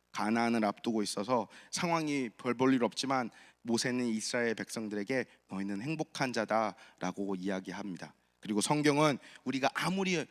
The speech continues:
구린 상황, 아무리 안 좋은 상황에 처해 있더라도 우리는 하나님과의 관계 속에 있기 때문에 초막이나 궁궐이나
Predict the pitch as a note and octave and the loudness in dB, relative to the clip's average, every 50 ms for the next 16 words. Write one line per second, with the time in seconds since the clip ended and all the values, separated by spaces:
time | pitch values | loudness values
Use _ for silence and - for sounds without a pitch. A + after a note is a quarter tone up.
0 | - _ _ _ _ _ _ _ - - D3 D#3+ D#3 D3 D3 D3+ C3+ B2 A2+ G#2 | -12 _ _ _ _ _ _ _ -6 -2 0 0 0 0 0 0 0 0 0 -2
1 | E2+ - - C#3+ E3+ F#3 F#3+ F3+ C3 A#2+ C3 C#3+ C#3 D#3+ D3+ D3 C#3 - D#3 D3 | -2 2 4 4 4 6 6 8 8 8 6 4 2 2 2 2 2 2 2 2
2 | C#3+ C#3+ C#3+ C#3 C3+ B2 - - - E3+ D3+ B2+ A2+ - - A#2+ G#2+ A2 A2 A2+ | 2 2 0 -2 -2 -4 -2 2 4 4 4 4 4 4 2 2 4 4 2 4
3 | A2 C#3+ E3+ D#3 G#2+ - - - - - - A2+ A#2+ B2 A#2 A2 G2 F3+ F#3 F3+ | 4 6 4 4 4 0 -4 -14 -20 -12 -6 -2 0 2 2 2 2 2 2 2
4 | F#3 E3+ D#3+ D#3 C#3 C#3 B2+ - - A#2+ A#2+ A#2+ A#2+ A2+ G#2+ - A#2+ A2+ A#2 G#2+ | 2 2 2 2 4 4 4 2 0 0 0 2 2 0 0 0 0 0 0 0
5 | F#2+ - - A#2+ - - G#2 G2+ F#2 F2+ F#2 E2+ - - - - - - - _ | -2 0 -2 -2 -2 0 -2 -2 -2 -2 -4 -6 -8 -12 -20 -20 -20 -20 -12 _
6 | - - - D#3+ D#3+ D#3+ D3 C#3 C#3+ C#3+ C#3 B2+ A#2+ - - - B2+ A#2+ A2+ B2+ | -2 0 4 4 6 6 4 4 2 4 4 4 2 2 0 0 0 2 4 4
7 | A#2 A#2 A2 A2 G#2+ G2+ F#2+ | 4 4 2 2 2 0 -2